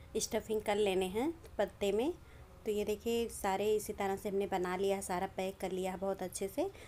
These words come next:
और ये देखिए बैटर जो है वो ready है एकदम। तो अब इसमें जो हम बनाए हैं पकौड़े, एक एक इसमें हम डुबका के इसमें हम निकाल लेंगे। तो ये देखिए इसके ऊपर हम जो है डाल दे रहे हैं बैटर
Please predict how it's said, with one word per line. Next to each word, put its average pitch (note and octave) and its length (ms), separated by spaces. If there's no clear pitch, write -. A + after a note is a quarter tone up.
और G3 160
ये G#3+ 120
देखिए A3+ 420
बैटर G#3 400
जो G#3 180
है A3+ 220
वो G3+ 200
ready G3+ 380
है G#3 180
एकदम। A#3 300
तो G3+ 200
अब G3+ 220
इसमें B3+ 500
जो B3 300
हम F3 320
बनाए G3 360
हैं A3 320
पकौड़े, G3+ 440
एक A#3+ 200
एक C4 220
इसमें A#3 280
हम A3+ 160
डुबका G3+ 340
के A3+ 220
इसमें G#3 300
हम G3+ 120
निकाल G3+ 460
लेंगे। G3 320
तो A#3+ 140
ये G#3 80
देखिए G3+ 260
इसके G#3 180
ऊपर G3+ 220
हम G3 160
जो G3 140
है A3+ 200
डाल F#3+ 280
दे G3+ 140
रहे G3 120
हैं G3 100
बैटर F#3+ 340